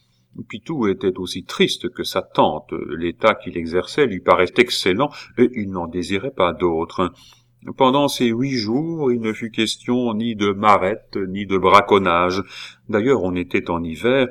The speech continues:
et en hiver, les oiseaux boivent partout, et puis il venait de tomber de la neige, et par la neige, Pitou n'osait aller tendre ses colliers.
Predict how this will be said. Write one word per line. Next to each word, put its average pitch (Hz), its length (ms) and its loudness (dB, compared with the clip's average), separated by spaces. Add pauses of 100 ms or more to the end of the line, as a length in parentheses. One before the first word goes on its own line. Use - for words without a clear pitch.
(220)
et 104 140 -2
en 90 180 -4
hiver, 95 540 0 (240)
les 85 180 -6
oiseaux 87 380 0
boivent 82 420 2
partout, - 500 -4 (300)
et - 120 -4
puis 117 280 -4
il 82 140 -8
venait 85 240 -2
de 90 100 -2
tomber 82 320 -4
de 82 80 -2
la 76 160 -4
neige, 98 340 -2
et 82 140 -4
par 82 240 -2
la 78 140 -4
neige, 90 560 -2
Pitou 117 340 -8 (260)
n'osait 87 400 -4
aller 90 460 -2 (140)
tendre 92 320 0
ses 90 180 -6
colliers. 85 540 -4